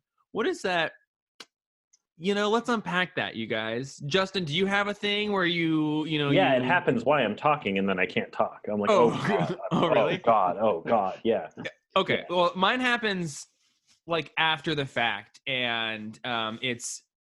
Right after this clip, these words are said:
Speaker 1: it's tricky. Like, what do you trust, right?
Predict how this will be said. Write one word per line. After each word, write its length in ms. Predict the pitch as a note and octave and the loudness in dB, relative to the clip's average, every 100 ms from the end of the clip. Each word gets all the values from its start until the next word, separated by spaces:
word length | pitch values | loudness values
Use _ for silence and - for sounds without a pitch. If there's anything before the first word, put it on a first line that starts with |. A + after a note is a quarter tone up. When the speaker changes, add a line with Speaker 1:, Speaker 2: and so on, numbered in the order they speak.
| _ _ _ _ _ _ - | _ _ _ _ _ _ -16
Speaker 1:
it's 260 | - - - | -14 -14 -12
tricky. 440 | - G#3 B3 C#4 | -6 -6 -4 -2
Like, 160 | A#2 B2 | -2 -2
what 180 | A2+ E3 | -4 -4
do 60 | |
you 80 | G3 | -4
trust, 600 | - - D#3+ C4+ - - | -6 -4 -2 -2 -6 -12
right? 380 | G#2+ A#2 A3 | -8 -6 -6